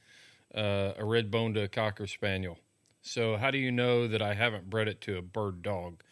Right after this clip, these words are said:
You know, something that's close enough that it's gonna pass the muster,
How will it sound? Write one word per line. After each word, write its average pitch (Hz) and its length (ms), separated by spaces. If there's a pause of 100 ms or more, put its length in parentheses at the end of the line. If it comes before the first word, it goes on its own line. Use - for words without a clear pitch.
(220)
You 143 80
know, 139 140
something 196 360
that's 123 160
close 202 440
enough 135 520 (440)
that 123 160
it's 110 340
gonna 139 320
pass 139 540
the 131 180
muster, 107 720